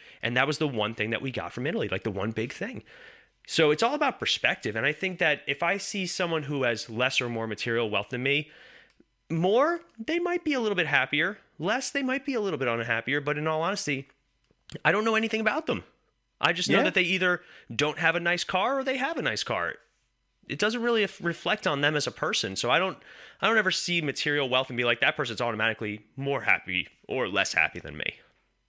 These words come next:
Speaker 2: Yeah, no, I think for me, it, yeah, it's more probably a reflection of what my mind state is than it really is what they're thinking.
Speaker 1: Mm-hmm.
Speaker 2: Like I was saying, I was comparing myself. This guy has something that looks a little nicer than me, and I'm like,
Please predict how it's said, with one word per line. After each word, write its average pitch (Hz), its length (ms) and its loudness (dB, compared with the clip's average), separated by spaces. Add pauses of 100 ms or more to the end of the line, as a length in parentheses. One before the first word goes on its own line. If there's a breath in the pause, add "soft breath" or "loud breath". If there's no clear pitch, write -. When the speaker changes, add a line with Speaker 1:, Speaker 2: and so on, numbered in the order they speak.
(720)
Speaker 2:
Yeah, 156 200 6
no, 165 180 6
I 143 100 10
think 185 280 -4
for 165 160 -4
me, 151 320 2
it, 107 100 -2
yeah, 127 160 10
it's 107 160 6
more 139 220 10
probably 135 260 10
a 113 40 8
reflection 117 340 6
of 107 60 4
what 92 120 2
my 90 240 4
mind 110 280 8
state 120 200 6
is 117 140 6
than 104 100 4
it 107 40 4
really 104 240 6
is 92 100 2
what 98 160 4
they're 92 180 8
thinking. 131 480 4
Speaker 1:
Mm-hmm. 135 280 -12
Speaker 2:
Like 107 120 8
I 107 60 12
was 101 100 8
saying, 117 140 8
I - 20 8
was 90 80 4
comparing 117 300 8
myself. 113 320 8
This 107 140 0
guy 117 160 10
has 113 160 10
something 113 200 2
that 113 80 0
looks 113 180 -4
a 120 60 0
little 113 160 6
nicer 131 320 8
than 117 160 6
me, 139 260 8
and 113 80 6
I'm 113 120 4
like, 107 220 4